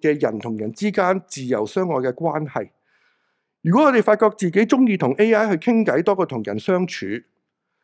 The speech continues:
或者用Chat G P T幫我哋寫情信呢，咁你真係小心少少啦，啊，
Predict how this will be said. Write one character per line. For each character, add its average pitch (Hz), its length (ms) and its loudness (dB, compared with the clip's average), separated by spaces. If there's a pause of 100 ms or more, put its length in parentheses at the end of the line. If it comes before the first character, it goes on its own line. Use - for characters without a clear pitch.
(160)
或 165 140 4
者 190 160 0
用 214 180 2
Chat 233 160 0
G 214 160 -4
P 202 160 -2
T 180 80 -6
幫 208 140 0
我 165 60 4
哋 139 40 2
寫 135 180 0
情 107 320 -8
信 113 360 -6
呢， 131 120 -8 (460)
咁 180 100 2
你 156 60 6
真 139 140 2
係 127 180 2
小 135 160 0
心 107 140 -6
少 104 120 -6
少 95 60 -8
啦， 101 160 -10 (220)
啊， 110 180 -8